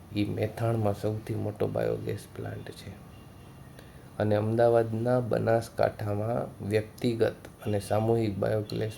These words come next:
પ્લાન્ટ ટાણે કાર્યરત છે. કે પર્સનલી હોય ને પછી આમ સામૂહિક એક ગામડું હોય, આખું ગામ એમાંથી ઉપયોગ કરતું હોય.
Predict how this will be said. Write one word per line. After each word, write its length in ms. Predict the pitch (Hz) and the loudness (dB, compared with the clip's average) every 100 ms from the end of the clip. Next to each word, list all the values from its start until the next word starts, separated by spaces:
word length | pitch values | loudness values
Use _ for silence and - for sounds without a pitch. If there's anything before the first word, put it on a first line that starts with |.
| - | -6
પ્લાન્ટ 400 | 110 107 - - | -4 -4 -8 -2
ટાણે 240 | 107 107 | 0 0
કાર્યરત 720 | 107 - 107 - - 127 - - - - | -4 -6 -6 -4 0 2 0 -8 -12 -18
છે. 160 | - - - - - - - - - - - - - - - - - - | -14 -12 -12 -16 -18 -18 -18 -18 -18 -18 -18 -16 -16 -16 -16 -16 -16 -10
કે 80 | 107 - | -10 4
પર્સનલી 840 | 113 113 - 117 110 107 104 104 95 110 | 4 4 0 -2 0 2 2 0 -2 0
હોય 220 | 110 101 | 0 0
ને 140 | 104 - | -2 -2
પછી 240 | 98 104 | -2 0
આમ 140 | 101 | -2
સામૂહિક 640 | 101 110 110 107 101 92 92 | 0 4 4 4 0 -2 -2
એક 120 | 98 - | -4 2
ગામડું 400 | 110 107 104 107 | 4 4 2 2
હોય, 160 | 110 107 | 2 0
આખું 320 | 107 107 101 | 0 0 0
ગામ 240 | 107 104 | 0 0
એમાંથી 320 | 104 104 - | -2 -2 -2
ઉપયોગ 300 | - - - - | -4 -4 -6 -4
કરતું 360 | - - - - | -6 -6 -6 -6
હોય. 180 | - | -6